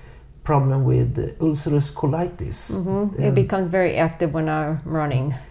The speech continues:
Speaker 1: So you had to jump out in the bushes
Speaker 2: Uh, quite a few times.
Speaker 1: many times. And of course, you lost a lot of minerals, you lost a lot of salt, fluids,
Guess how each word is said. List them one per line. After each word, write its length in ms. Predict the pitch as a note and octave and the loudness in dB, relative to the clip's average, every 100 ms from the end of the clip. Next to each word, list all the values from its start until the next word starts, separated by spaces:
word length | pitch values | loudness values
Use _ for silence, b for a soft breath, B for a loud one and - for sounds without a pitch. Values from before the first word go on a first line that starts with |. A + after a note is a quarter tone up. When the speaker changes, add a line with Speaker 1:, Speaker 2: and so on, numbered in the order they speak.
| B | B
Speaker 1:
So 120 | C3 | 0
you 140 | D3+ | 2
had 160 | D#3+ D3+ | 2 0
to 60 | C3+ | 0
jump 320 | E3 D#3 D3+ | 0 0 0
out 160 | D#3 | 0
in 120 | C#3+ B2 | 2 4
the 120 | A#2 | 4
bushes 800 | B2+ D3+ - A2 - - - - - - | 2 2 2 0 -2 -10 -12 -14 -14 -12
Speaker 2:
Uh, 60 | |
quite 260 | E3 G3 F3 | -6 0 0
a 40 | |
few 120 | E3+ D#3+ | 0 -2
times. 380 | D3 C3 B2 C#3 | -2 -2 -4 -4
Speaker 1:
many 300 | C#3 D3+ B2+ | 0 2 2
times. 400 | B2+ B2 B2 - | 0 -2 -4 -4
And 120 | D3 D3 | 0 2
of 120 | D3 | 2
course, 320 | E3 E3 D#3+ | 2 2 2
you 40 | |
lost 360 | D3+ C3+ C#3+ - | 2 4 2 0
a 40 | |
lot 240 | A2+ B2+ B2+ | 2 2 2
of 100 | A#2+ | 2
minerals, 640 | C3+ E3+ F3+ F#3 F#3+ - - B B B - | 4 2 0 -2 -2 -6 -10 B B B 2
you 80 | |
lost 260 | B2 C3+ - | 4 4 4
a 20 | |
lot 280 | A2+ A2+ A2 | 4 2 2
of 100 | A2 | -2
salt, 420 | - D3+ D#3 E3 - | 0 2 2 0 -6
fluids, 800 | - C#3 E3 E3 E3 D3 - - | 0 4 6 8 6 4 -6 -10